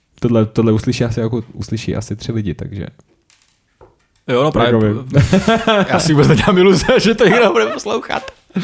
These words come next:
Speaker 2: Právě.
Speaker 1: Ale je to, je to strašná prdel vlastně, jako mě to, mě to baví.
Speaker 2: Jo, jo, já jako, eh,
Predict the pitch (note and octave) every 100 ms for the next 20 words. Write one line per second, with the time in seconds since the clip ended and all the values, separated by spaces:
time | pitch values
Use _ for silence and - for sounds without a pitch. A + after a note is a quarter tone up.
0 | B3+ A#3 G3+ - - - - - - -
1 | - C#3 C3 A2+ B2+ C#3+ E3+ E3+ F3+ D#3
2 | D3 G#3 - F3+ F3 C3+ B2+ A2 A2+ B2+
3 | A#2+ B2+ B2 B2 B2 A#2+ A2+ G#2 - _
4 | B2 A2+ C#3+ A#2+ A#2 F#3+ - C3+ C3+ C#3+
5 | D3 C#3 C#3 C#3 C3 _ _ _ - -